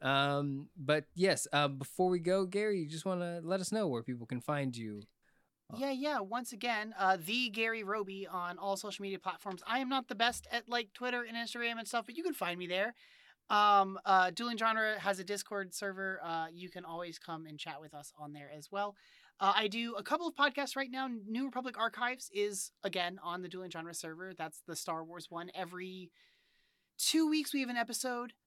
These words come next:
Speaker 2: Uh, they alternate between, like, news episodes and then deep dives into pieces of Star Wars canon, uh, and legends. We've talked about fan content. We've talked about, y-, lots of different Star Wars stuff. So that one's always really fun. I also do a video game podcast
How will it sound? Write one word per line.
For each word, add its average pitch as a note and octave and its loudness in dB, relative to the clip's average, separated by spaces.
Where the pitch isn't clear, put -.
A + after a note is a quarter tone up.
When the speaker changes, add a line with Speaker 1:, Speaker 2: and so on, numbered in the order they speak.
Speaker 2:
Uh, G3+ 4
they G3+ 2
alternate G#3+ -2
between, G3+ -6
like, G3 -4
news G3+ -4
episodes F#3 -6
and F3 -10
then E3+ -4
deep G3 -6
dives F#3 0
into F3+ -10
pieces F#3 -10
of E3+ -14
Star F3 -2
Wars E3+ -8
canon, G3+ -8
uh, E3 0
and E3 -4
legends. B3+ 0
We've G3 0
talked F3+ 0
about E3 -2
fan C4+ 2
content. A3+ 0
We've - -10
talked F3+ -4
about, D#3+ -8
y-, G#3 -14
lots A3 6
of E3 -8
different D3+ -12
Star F3 2
Wars D#3+ -6
stuff. C#3+ -8
So - -4
that G#3 0
one's G3 -4
always F3+ 0
really F3+ -8
fun. D#3+ -8
I A#3 8
also C4+ 4
do B3 2
a F#3 2
video C#4+ 4
game D#3 -6
podcast - -18